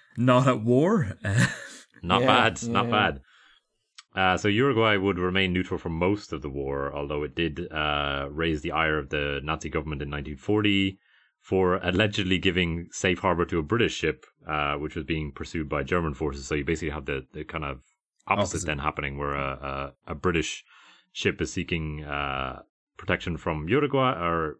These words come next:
Speaker 2: you know, in Uruguayan waters, uh, and then <laughs> to add insult to injury, the ship, which was called the H M S Carnarvon Castle, was allegedly repaired using, uh, metal that was salvaged from the earlier scuttled, um, German ship.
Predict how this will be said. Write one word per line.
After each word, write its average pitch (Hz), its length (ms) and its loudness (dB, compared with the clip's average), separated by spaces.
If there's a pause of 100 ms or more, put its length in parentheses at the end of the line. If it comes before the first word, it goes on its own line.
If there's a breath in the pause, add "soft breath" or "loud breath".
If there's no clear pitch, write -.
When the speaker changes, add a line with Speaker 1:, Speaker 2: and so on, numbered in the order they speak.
Speaker 2:
you 90 100 -2
know, 82 140 0
in 87 160 0
Uruguayan 85 480 2
waters, 107 540 0 (580 soft breath)
uh, 85 320 4
and 85 140 0
then 98 280 4 (240 loud breath)
<laughs> - 260 -20
to 90 220 2
add 90 220 6
insult 90 380 0
to 95 100 -4
injury, 87 680 0
the 80 60 -4
ship, - 360 -4
which 80 160 0
was 78 100 -10
called 82 180 2
the 73 160 2
H 87 180 0
M 85 100 0
S - 320 -4
Carnarvon 101 500 2
Castle, 78 680 0 (100)
was 92 220 4
allegedly 95 500 2
repaired 85 560 2
using, 80 520 -2
uh, 71 420 -4
metal 82 260 -2
that 80 80 -4
was 76 100 -6
salvaged 76 400 2
from 78 240 -2
the 73 300 0
earlier 92 320 4
scuttled, 76 420 -4
um, 69 460 -4 (400)
German 104 280 4
ship. - 280 -4